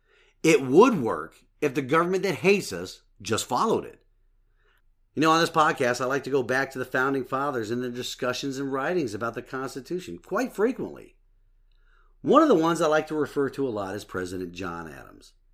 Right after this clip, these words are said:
He was considered the foremost constitutional theorist of the Founding Fathers. By the way, if only our judicial branch would refer to their writings, the Founding Fathers' writings,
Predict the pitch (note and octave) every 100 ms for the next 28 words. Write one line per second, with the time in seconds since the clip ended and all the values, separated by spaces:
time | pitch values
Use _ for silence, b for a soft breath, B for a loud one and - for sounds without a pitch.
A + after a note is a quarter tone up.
0 | _ _ _ _ _ _ - F3+ F3 -
1 | C#3+ - D#3 D3 C3+ A2 A2 A#2+ - -
2 | C#3+ G#3 B3 A#2 F2+ - - A#2 A#2 F#2+
3 | - C#3+ - F#2+ - F2 D#2 G2+ - _
4 | A#2 F#3+ D#3+ G2 E2+ C#2 A#1+ G1+ - B1
5 | - - - - - _ _ _ _ _
6 | _ _ _ _ _ _ _ _ - A2
7 | B2 C#3 A2+ D#2 _ _ _ - A2+ G#2
8 | - C#3+ F3+ G#3 G3+ F3+ D3+ D#3+ C3 D#3
9 | A#2+ E2+ D#2 D2+ E2+ - _ _ _ -
10 | B2 C3 C3 E3 E3+ - B2+ G#2+ F#2 A#2+
11 | D3 E3 G2 D2+ C2+ D2 - - G#2 -
12 | D3+ D#3 C3+ A2 B2+ A#2+ D3 A2+ E2 D#2+
13 | C#2+ C#2+ E2 F2+